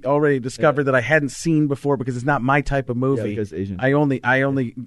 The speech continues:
Speaker 1: uh,
Speaker 2: Watch white people.
Speaker 1: N-, uh, no, Italian movies.
Speaker 2: Italian, yeah,
Speaker 1: No,
Speaker 2: Godfather, yeah.
Speaker 1: uh,
Speaker 2: <laughs> You only watch The Godfather.
Speaker 1: no, because it's real life for me.
Speaker 2: Yeah, yeah.
Speaker 1: But you play a, a real dick in that.
Speaker 2: Sure,
Speaker 1: A-,
Speaker 2: yeah.
Speaker 1: and it's so funny because that even happens to me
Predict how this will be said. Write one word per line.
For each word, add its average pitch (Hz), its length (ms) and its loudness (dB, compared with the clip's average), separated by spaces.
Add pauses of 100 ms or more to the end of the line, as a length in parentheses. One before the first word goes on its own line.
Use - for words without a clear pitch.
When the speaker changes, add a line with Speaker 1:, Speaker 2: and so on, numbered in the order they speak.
Speaker 1:
uh, 127 60 -2
Speaker 2:
Watch 107 180 -2
white 101 160 0
people. 92 380 -10
Speaker 1:
N-, 90 280 -14
uh, 226 60 2
no, 208 180 4
Italian 139 440 2
movies. 135 320 0
Speaker 2:
Italian, 131 360 2
yeah, 104 60 -4
Speaker 1:
No, 151 140 6
Speaker 2:
Godfather, 104 520 -4
yeah. 92 140 -20
Speaker 1:
uh, 160 880 4
Speaker 2:
<laughs> 143 40 2
You 139 80 0
only 139 160 0
watch 135 160 0
The 113 80 -10
Godfather. 90 340 -6 (220)
Speaker 1:
no, 240 100 2
because 185 380 -2
it's 139 120 -12
real 147 260 -2
life 135 220 -2
for 120 140 -8
me. 143 140 0
Speaker 2:
Yeah, 139 160 0
yeah. 151 160 2 (320)
Speaker 1:
But 165 500 6 (160)
you 180 320 4
play 208 320 4
a, 135 100 0 (120)
a 107 100 -4
real 113 220 -2
dick 123 320 -2
in 113 100 0
that. 101 240 -2
Speaker 2:
Sure, 110 200 -2
Speaker 1:
A-, 127 200 -2
Speaker 2:
yeah. 139 100 -4 (120)
Speaker 1:
and 165 160 4
it's 160 180 0
so 208 320 4
funny 185 640 -4 (300)
because 165 240 -2
that 180 180 4
even 196 200 0
happens 160 500 -2
to 139 120 -4
me 120 440 2